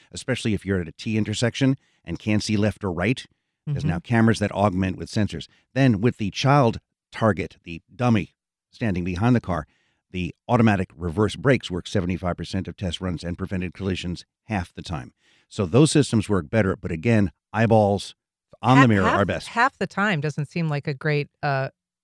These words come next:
Speaker 2: record, does it?
Speaker 1: No, it doesn't. It doesn't. And, and, uh, I can remember years ago testing a Volvo with this system and using a cardboard cutout,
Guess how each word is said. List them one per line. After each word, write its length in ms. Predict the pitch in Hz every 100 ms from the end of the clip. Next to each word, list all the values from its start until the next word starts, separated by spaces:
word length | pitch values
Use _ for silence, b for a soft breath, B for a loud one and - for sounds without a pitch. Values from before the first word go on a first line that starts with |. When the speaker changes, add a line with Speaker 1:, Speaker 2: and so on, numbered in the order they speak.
| 160
Speaker 2:
record, 540 | 151 160 185 - -
does 160 | 156 139
it? 180 | - 123
Speaker 1:
No, 200 | 120 95
it 100 | 90
doesn't. 400 | 113 80 73 _
It 140 | 92 -
doesn't. 360 | 101 76 78 85
And, 200 | 87 -
and, 340 | 90 82 76
uh, 180 | 87 76
I 80 | 87
can 180 | - 90
remember 360 | 90 98 90
years 320 | 85 92 104 90
ago 180 | 90
testing 400 | 85 101 90 92
a 60 | 85
Volvo 360 | 76 95 98 90
with 160 | 82
this 140 | 85 -
system 320 | 87 - 85
and 160 | 82
using 340 | 95 95 87 82
a 60 |
cardboard 480 | 76 104 95 87 78
cutout, 420 | - 127 110 98